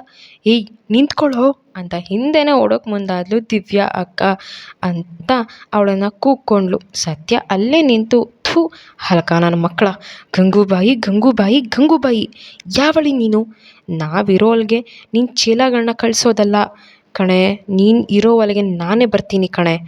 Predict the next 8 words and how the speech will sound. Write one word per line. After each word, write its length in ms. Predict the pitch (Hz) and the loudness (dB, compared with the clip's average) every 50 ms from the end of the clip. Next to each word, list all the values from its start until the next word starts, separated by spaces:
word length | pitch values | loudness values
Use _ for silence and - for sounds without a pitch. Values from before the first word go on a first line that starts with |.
| - - - - - _ | -16 -20 -20 -20 -12 _
ಅನ್ಕೊಂಡು 640 | - 175 165 160 160 160 170 165 175 202 220 - - | 0 0 0 0 0 0 0 0 2 0 0 0 0
ದಿವ್ಯಾ 300 | 185 180 220 269 294 311 | -2 -2 0 -2 -2 0
ಹತ್ರ 320 | 294 269 247 - 208 208 | 0 -2 -2 0 0 -2
ಬಂದು, 340 | 190 - 185 180 175 180 185 | 0 -2 -4 -4 -4 -4 -6
"ಬಾ" 520 | - - - 180 - 202 190 - - _ _ _ _ - | -6 -8 -8 -6 -6 -6 -6 -8 -14 _ _ _ _ -8
ಅಂತ 240 | 185 175 165 175 - 277 | -6 -6 -4 -4 -4 -2
ಕರ್ಕೊಂಡು 440 | - - 330 269 - - 196 185 | 0 0 0 0 0 0 -2 0
ಹೋದ್ಲು. 260 | 190 180 170 180 180 | 0 0 0 0 -2